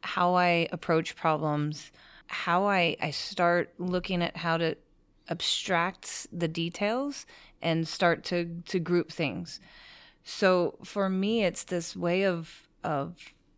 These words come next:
having some sort of structure in my life for solving problems. How do I tackle that?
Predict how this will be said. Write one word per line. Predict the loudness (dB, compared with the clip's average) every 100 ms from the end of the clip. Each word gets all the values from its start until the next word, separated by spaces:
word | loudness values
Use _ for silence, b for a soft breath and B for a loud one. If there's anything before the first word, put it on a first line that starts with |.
| _ _ _ _ -14
having | -8 -2 0 0 -2
some | -2 -2
sort | -2 -4 -2
of | -4
structure | -8 -10 -6 -6 -4 -4 -2
in | 0
my | 0 0
life | 2 0 -2
for | -4
solving | -2 0 2 0
problems. | -2 -4 -6 -10 -14 -18 B B B B _ _ -10
How | 0 2
do | 4
I | 2 2
tackle | -4 -8 -6 -6 -4
that? | -4 -4 -6